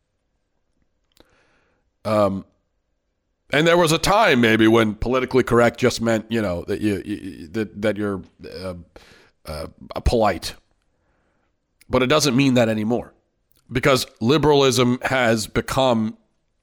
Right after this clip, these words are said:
uh, at this point, has become entirely disconnected from reality. It is, it has been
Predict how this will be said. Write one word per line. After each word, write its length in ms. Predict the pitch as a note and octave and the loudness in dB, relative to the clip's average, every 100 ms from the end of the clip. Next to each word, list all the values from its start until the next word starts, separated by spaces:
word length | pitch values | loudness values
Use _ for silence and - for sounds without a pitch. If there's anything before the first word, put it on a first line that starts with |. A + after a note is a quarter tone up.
| - - | -16 -6
uh, 340 | A2 G#2 G2 - - - | 0 2 0 -4 -10 -6
at 200 | A2 A#2 | -2 0
this 180 | - C3 | 2 0
point, 340 | - B2+ B2 - - _ _ - - _ | 0 -2 -2 -4 -18 _ _ -20 -20 _
has 220 | - B2+ | -2 -2
become 580 | A#2+ B2+ B2 B2+ A#2+ - _ _ _ _ _ - | 0 -2 2 2 2 -2 _ _ _ _ _ -6
entirely 680 | C3 G#2+ - - D#3 D#3+ C#3 | -4 -4 -2 0 2 4 2
disconnected 720 | A2 A#2+ - A2 G#2+ - G2+ F2 | 2 0 0 0 0 0 -4 -2
from 240 | G#2 F#2+ | -2 -2
reality. 460 | F2 E2+ D2+ - - _ _ _ _ _ | -2 -4 -6 -10 -14 _ _ _ _ _
It 140 | - A#2 | 0 2
is, 200 | A2 - _ - | 2 0 _ -14
it 120 | E2+ | -6
has 240 | A2 A2+ G2+ | 0 0 0
been 260 | A#2 A2 | -2 -2